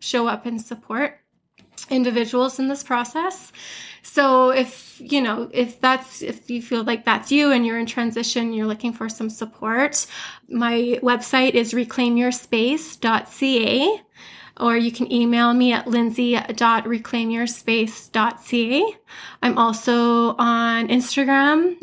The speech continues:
at lindsay dot doyle and Facebook as well. It's reclaim your space dot triple zero.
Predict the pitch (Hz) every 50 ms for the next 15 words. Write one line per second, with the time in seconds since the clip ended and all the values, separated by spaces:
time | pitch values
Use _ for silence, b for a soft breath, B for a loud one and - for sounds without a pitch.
0 | - - 240 240 233 233 226 214 220 240 240 233 233 240 262 254 220 233 233 220
1 | 220 220 - 233 208 202 220 233 247 285 330 370 349 - B B B B B B
2 | B B B - 240 233 233 226 226 226 220 220 226 220 226 220 220 - - -
3 | 233 226 214 - - 254 226 226 - 226 220 - - 240 226 220 202 202 - -
4 | - - - 233 - - - - 214 220 226 220 226 - 233 226 226 226 220 226
5 | - - - 214 220 226 220 - - - 220 220 220 - - - - - - -
6 | - - 82 78 69 73 - - 220 -